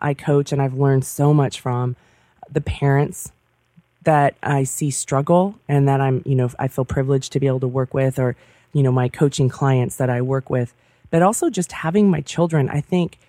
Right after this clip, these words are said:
that, you know, when Viktor Frankl says, you know, you get meaning from loving relationship,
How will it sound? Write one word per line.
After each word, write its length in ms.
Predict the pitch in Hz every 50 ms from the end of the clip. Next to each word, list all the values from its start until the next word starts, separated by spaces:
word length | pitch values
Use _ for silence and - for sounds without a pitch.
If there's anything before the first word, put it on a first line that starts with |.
| _ _ _ _ _ _ _ _ _ -
that, 340 | 151 147 - 170 160 - -
you 100 | 165 156
know, 100 | 156 147
when 180 | 147 147 139
Viktor 260 | 139 170 160 - 165
Frankl 340 | 156 - 160 151 151 - 139
says, 320 | 135 - 143 135 131 127 131
you 60 | 131
know, 160 | 127 127 127 - - - - -
you 300 | 147 143 151 147 - - _ -
get 180 | - 156 143
meaning 360 | 147 147 147 143 143 147 143 139
from 200 | - 139 127 127
loving 260 | 131 135 135 143 135 127
relationship, 840 | 123 120 123 127 135 - - 170 151 - - 127 123 143 -